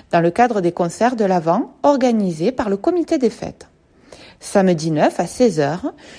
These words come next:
une visite sur le thème de la Belle Époque aura lieu à Luchon. Sur inscription à l'Office de tourisme, cette balade est au tarif de cinq euros. À seize heures trente, le village de Sierre de Luchon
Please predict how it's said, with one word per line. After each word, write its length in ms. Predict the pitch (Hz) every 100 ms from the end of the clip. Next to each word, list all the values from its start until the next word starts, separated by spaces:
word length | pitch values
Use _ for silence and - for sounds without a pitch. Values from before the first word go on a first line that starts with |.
| -
une 200 | 233 247
visite 440 | 247 269 285 349 233
sur 220 | - 208
le 80 | 202
thème 280 | 202 254
de 100 | 202
la 160 | 185 175
Belle 200 | 180 339
Époque 440 | 285 - 220 254 330
aura 240 | 202 196 180
lieu 140 | 233
à 80 | 330
Luchon. 380 | 233 233 - - - _ - - _
Sur 260 | - 190
inscription 640 | 185 180 - 185 - 156 -
à 100 | -
l'Office 340 | 381 359 320 254
de 120 | 226
tourisme, 600 | 233 156 143 170 - 277 - - -
cette 320 | - 214 214
balade 340 | 165 156 214
est 160 | 294 254
au 60 | 233
tarif 300 | 214 254 359
de 100 | 320
cinq 280 | 339 320
euros. 280 | 262 175 - - _ - - - -
À 160 | - 226
seize 240 | - 392
heures 240 | 415 359
trente, 440 | - - 190 170 - - _ -
le 80 |
village 400 | 185 202 233 277
de 160 | 233 175
Sierre 300 | 196 - 349
de 100 | 311
Luchon 480 | 240 247 - 170